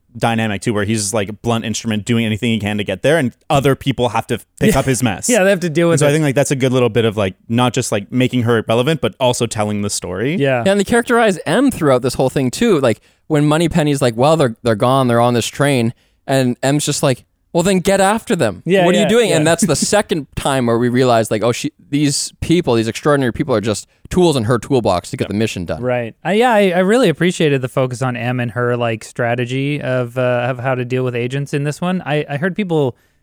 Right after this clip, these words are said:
Speaker 2: describe her as, like, a dual, like, her and Bond as dual protagonists in this one, because
Speaker 1: Hmm.
Speaker 2: in many ways it is M's story as well. It's like
Speaker 3: I agree.
Speaker 2: Silva is her failure, and he comes back to haunt her, and then she has to reckon with that and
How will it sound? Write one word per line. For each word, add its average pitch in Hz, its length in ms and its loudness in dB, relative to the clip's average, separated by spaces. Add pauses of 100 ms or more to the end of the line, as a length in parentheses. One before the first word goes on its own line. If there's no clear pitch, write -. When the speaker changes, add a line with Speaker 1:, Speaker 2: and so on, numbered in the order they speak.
(160)
Speaker 2:
describe 147 420 0
her 143 220 4
as, 135 240 2
like, 131 160 0
a 123 80 0
dual, 127 580 2 (180)
like, 131 140 -2
her 156 140 4
and 139 160 2
Bond 135 240 2
as 127 160 0
dual 131 260 2
protagonists 139 1040 -2
in 165 100 0
this 170 160 0
one, 202 180 0
because 170 280 0
Speaker 1:
Hmm. 160 40 0
Speaker 2:
in 160 80 2
many 196 180 2
ways 170 200 2
it 151 80 2
is 151 200 -2
M's 139 280 -2
story 131 360 -2
as 113 120 -4
well. 123 280 0
It's - 140 -8
like 113 280 -4 (100)
Speaker 3:
I 127 60 2
agree. 120 320 2 (100)
Speaker 2:
Silva 143 380 2
is 131 200 0
her 143 260 2
failure, 127 580 0
and 131 120 -2
he 131 60 -4
comes 131 220 -4
back 123 240 -4
to 123 100 -4
haunt 123 300 -4
her, 117 220 -4
and 120 120 -4
then 120 100 -6
she 131 180 -4
has 123 240 -4
to 117 100 -6
reckon 120 380 -4
with 113 160 -6
that 113 260 -4
and 107 180 -8